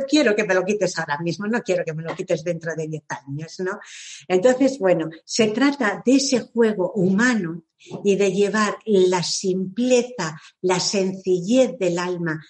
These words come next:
de registros acásicos, llevarlo a la realidad. ¿Y cuál es lo más difícil de entender en registros acásicos? ¿Cuál es lo más complicado? Que desde la totalidad, todo,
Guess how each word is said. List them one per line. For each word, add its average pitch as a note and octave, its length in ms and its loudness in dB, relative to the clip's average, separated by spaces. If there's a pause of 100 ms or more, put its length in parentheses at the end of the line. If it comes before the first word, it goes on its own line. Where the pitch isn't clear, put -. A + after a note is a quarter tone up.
(140)
de E3+ 140 0
registros F3 640 -4
acásicos, G#3 600 -8
llevarlo E3+ 380 -4
a E3+ 60 -2
la D#3+ 180 -4
realidad. D3+ 460 -6 (340)
¿Y G#3+ 200 0
cuál G#3+ 220 4
es C#4 200 0
lo G#3 120 -2
más G3+ 240 -4
difícil G3+ 560 -2
de F3+ 80 -2
entender F3 480 -4
en F3+ 120 -6
registros F3 540 -10
acásicos? D#3+ 600 -12 (300)
¿Cuál C#4 240 2
es - 360 -2
lo F#3+ 140 0
más F#3 220 -4
complicado? E3 640 -8 (1700)
Que F#3+ 140 -2
desde F#3 280 -2
la E3+ 140 -2
totalidad, F3 640 -6 (320)
todo, D3+ 440 -6